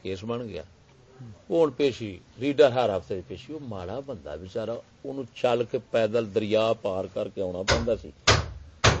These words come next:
ਰੁਪਈਆ ਹੁੰਦਾ ਦੋ ਚਾਰ ਸੌ ਗੋਲ ਹੋ ਜਾਂਦਾ ਸੀ। ਹੁਣ ਗਰੀਬ ਮਾੜਾ ਬੰਦਾ, ਦੋ ਚਾਰ ਸੌ ਦਾ ਗੁੱਲ ਹੋਵੇ, ਦਿਹਾੜੀਆਂ,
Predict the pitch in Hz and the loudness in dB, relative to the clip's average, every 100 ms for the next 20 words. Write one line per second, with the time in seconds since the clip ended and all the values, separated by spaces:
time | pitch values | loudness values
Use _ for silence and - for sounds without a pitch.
0 | - - 156 160 156 185 190 151 139 123 | -4 -2 6 6 12 10 10 6 6 6
1 | 113 107 95 - 95 104 120 165 151 107 | 2 0 -2 -4 -2 2 4 4 4 0
2 | 90 87 78 - - - - - 294 285 | -8 -12 -20 -20 -20 -20 -20 -20 -20 -20
3 | 277 _ - - _ _ _ - - 180 | -20 _ -20 -20 _ _ _ -20 -6 -4
4 | 131 92 135 139 175 175 135 117 135 180 | -4 -2 0 0 0 0 2 4 4 4
5 | 160 101 92 110 165 165 139 127 117 156 | 2 0 -2 -2 -4 -2 2 2 4 4
6 | 160 143 117 117 131 127 110 113 135 113 | 4 2 2 2 2 2 0 4 4 4
7 | 120 | 2